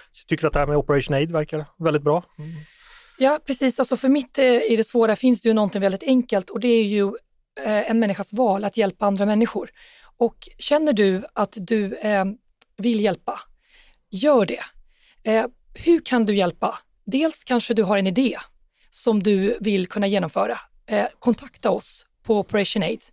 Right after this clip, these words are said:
Speaker 2: info at operationaid punkt org, eh, och berätta om din idé. Eh, vi,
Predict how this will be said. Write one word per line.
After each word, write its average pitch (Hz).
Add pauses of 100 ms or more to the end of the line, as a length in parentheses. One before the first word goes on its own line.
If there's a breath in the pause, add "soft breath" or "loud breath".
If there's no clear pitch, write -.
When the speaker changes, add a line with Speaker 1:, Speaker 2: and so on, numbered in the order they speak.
(320)
Speaker 2:
info 254
at 208
operationaid 185
punkt 170
org, - (580 loud breath)
eh, 214 (120)
och 240 (200)
berätta 254
om 226
din 190
idé. 175 (640 soft breath)
Eh, 220 (140)
vi, 285